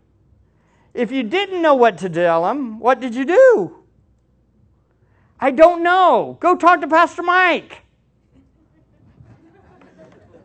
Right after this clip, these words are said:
<laughs> No. No. Say, "I will get right back to you.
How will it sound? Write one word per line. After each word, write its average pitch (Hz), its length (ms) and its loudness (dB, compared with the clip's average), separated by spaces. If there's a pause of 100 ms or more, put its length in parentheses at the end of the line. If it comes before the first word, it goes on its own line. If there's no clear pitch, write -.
(1160)
<laughs> - 180 -8
No. 233 680 0 (1200)
No. 392 920 -12 (260)
Say, 277 520 -6
"I 262 260 -8
will 277 120 -6
get 220 240 -4
right 285 480 -2
back 359 320 -2
to 339 80 -4
you. 262 520 0